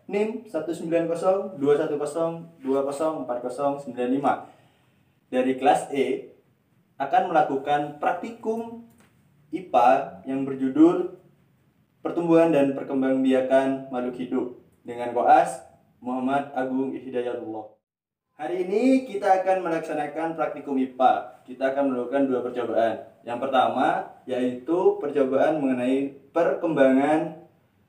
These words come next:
tumbuhan vegetatif dengan cara mencangkok. Yang kedua, kita akan melakukan praktikum perkembangan tumbuhan generatif.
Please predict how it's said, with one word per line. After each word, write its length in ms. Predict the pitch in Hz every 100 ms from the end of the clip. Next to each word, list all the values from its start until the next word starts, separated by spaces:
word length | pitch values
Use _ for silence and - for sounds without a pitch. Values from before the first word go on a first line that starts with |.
| _ 135
tumbuhan 560 | 139 131 131 135 139
vegetatif 720 | 131 123 120 117 - - - - _ _ _
dengan 320 | - 127 123 123
cara 480 | 123 127 175 190 - - - 131
mencangkok. 640 | 127 - - - - - - - _ -
Yang 180 | 151 202
kedua, 280 | 214 208 135 - - - - -
kita 240 | 156 175
akan 260 | 185 190 190
melakukan 840 | 170 165 151 156 165 - 180 -
praktikum 960 | - 151 151 139 160 160 165 160 185 - _ _ _
perkembangan 960 | 165 170 156 135 - 143 151 170 175 151
tumbuhan 640 | 139 131 123 139 143 143
generatif. 800 | 131 123 117 - 131 120 120 -